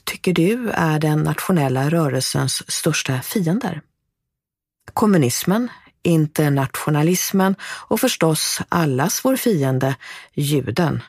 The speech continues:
skaparen av all degenerering och kulturell utplåning. Nu satt Tony Olsson i sin cell och läste allt mer intresserad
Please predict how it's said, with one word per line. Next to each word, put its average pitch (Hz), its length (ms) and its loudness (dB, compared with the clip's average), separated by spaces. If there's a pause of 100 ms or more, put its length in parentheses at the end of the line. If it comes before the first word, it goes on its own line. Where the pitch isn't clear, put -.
(240)
skaparen 156 880 2
av 127 300 0
all 170 360 0
degenerering 143 1000 0
och - 480 -4
kulturell 127 680 0 (160)
utplåning. 131 720 -2 (2750)
Nu 247 200 4
satt - 480 -2
Tony 135 320 0
Olsson - 540 -2
i 139 60 -2
sin - 260 -2
cell 160 500 0 (160)
och - 300 -2
läste 151 560 2
allt 202 440 0
mer 135 280 2
intresserad - 920 -2